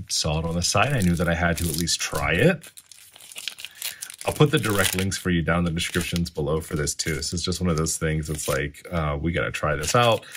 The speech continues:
How is it gonna work inside of our journals? Those are the type of questions that we're gonna need answers to. Okay, and the real reason I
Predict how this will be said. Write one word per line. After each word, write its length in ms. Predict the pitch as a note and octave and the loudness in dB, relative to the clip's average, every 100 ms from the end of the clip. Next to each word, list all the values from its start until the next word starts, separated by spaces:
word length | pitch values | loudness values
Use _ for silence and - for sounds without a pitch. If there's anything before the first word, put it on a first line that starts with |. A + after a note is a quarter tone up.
| - - | -12 0
How 160 | F#2+ | 2
is 120 | G2+ F2+ | 2 2
it 60 | |
gonna 140 | F#2+ F#2+ | 2 4
work 320 | F#2 F#2 - | 4 4 4
inside 300 | F#2 F#2+ E2+ | 2 4 2
of 120 | D#2+ | 2
our 120 | E2 | 0
journals? 560 | F2+ C3 D3 C#3+ C#3 A2+ | 4 6 6 6 6 6
Those 260 | A#2 A2+ | 6 6
are 40 | A2 | 4
the 80 | G#2+ | 0
type 260 | G2+ F#2 | 0 0
of 180 | F#2 E2 - | -2 -4 -8
questions 560 | - G2 - F2 E2 E2 | -2 0 2 0 0 0
that 140 | E2 | -2
we're 120 | F2 | 0
gonna 140 | F2 D#2+ | 0 0
need 180 | D#2+ E2 | 0 -2
answers 420 | - - - - | -6 -8 -8 -6
to. 260 | - - - - - _ | -6 -8 -10 -18 -20 _
Okay, 380 | A2+ A2+ C#2 - - | 2 4 0 0 0
and 200 | A#2+ B2+ | 4 6
the 80 | B2+ | 6
real 560 | A#2+ A#2 D3+ G3 F#3+ D3 | 6 6 8 8 8 8
reason 720 | B2+ B2+ G#2+ G2 E2+ E2 E2+ | 8 8 6 4 4 2 -2
I 280 | - G#2+ | -2 -2